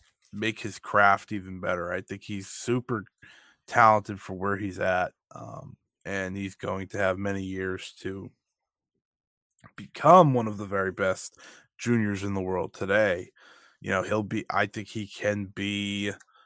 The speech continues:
for All Japan what a Hiromu Takahashi is for New Japan in a lot of ways. And I, I don't say that lightly. I think that holds a lot of weight to it when it comes to comparing anyone to Hiromu.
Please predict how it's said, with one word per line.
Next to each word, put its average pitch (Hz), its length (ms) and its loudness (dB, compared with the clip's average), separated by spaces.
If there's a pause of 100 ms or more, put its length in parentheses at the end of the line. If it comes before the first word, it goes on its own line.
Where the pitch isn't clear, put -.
(380)
for 143 680 10
All 117 220 6
Japan 104 640 -2
what 95 280 -2 (140)
a 98 180 -8
Hiromu 104 500 -4
Takahashi 101 840 -2 (720)
is 101 340 -6
for - 160 -16
New 101 220 -4
Japan 95 440 -8
in 90 80 -12
a - 60 -12
lot - 180 -8
of - 140 -12
ways. 50 360 -12
And 50 180 -10 (160)
I, 92 80 -4
I 107 60 -6
don't 101 300 -4
say 98 220 -6
that 92 280 0 (280)
lightly. 101 480 -4
I 95 80 -6
think - 260 -14
that 95 200 -8 (840)
holds 113 340 -4
a 107 60 -4
lot 104 240 4
of 98 160 -4
weight 101 260 -4
to 101 220 -4
it 95 140 -6
when 98 140 -8
it 95 80 -14
comes 98 280 -8
to 95 180 -6 (140)
comparing 98 400 2
anyone 104 300 -2
to 95 60 -4
Hiromu. 95 600 -2